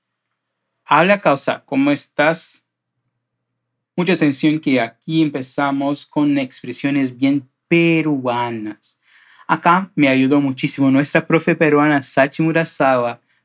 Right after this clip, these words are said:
con quien hice la selección de las expresiones de hoy. Como debes haber percibido, tenemos o "¿Cómo estás?", que nos va a dar la pista de que empezamos una conversación. Pero,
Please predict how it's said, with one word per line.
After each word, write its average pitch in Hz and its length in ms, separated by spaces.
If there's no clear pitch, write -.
con 131 180
quien 156 200
hice 151 280
la 120 320
selección 151 640
de 120 80
las 117 240
expresiones 202 800
de 165 160
hoy. 120 280
Como 240 280
debes 160 240
haber 139 260
percibido, 165 540
tenemos 143 440
o 180 200
"¿Cómo 180 220
estás?", - 480
que 143 140
nos 123 280
va 131 140
a 131 60
dar 135 160
la 135 200
pista 170 260
de 131 100
que 139 100
empezamos 160 920
una 156 280
conversación. 120 800
Pero, 185 320